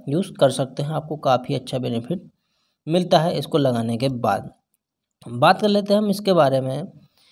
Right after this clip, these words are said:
कि जो है इसको यूज़ कैसे करना है। तो जो भी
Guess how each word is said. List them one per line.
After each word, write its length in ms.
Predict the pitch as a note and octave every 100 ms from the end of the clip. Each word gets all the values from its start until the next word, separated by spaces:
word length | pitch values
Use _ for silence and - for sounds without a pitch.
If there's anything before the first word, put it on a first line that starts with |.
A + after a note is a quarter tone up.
| _ -
कि 80 |
जो 140 | E3+ E3+
है 220 | D3 D#3 D3+ D#3 F3
इसको 320 | - - F3
यूज़ 340 | C#3+ D3 E3
कैसे 280 | - B2+ C#3+
करना 300 | C#3+ C3 G#2+
है। 180 | A2 D#3+ - _ _ _ _ _ _ -
तो 380 | F#3+ F#3+ F#3+ F#3
जो 240 | D3 E3
भी 180 | G#3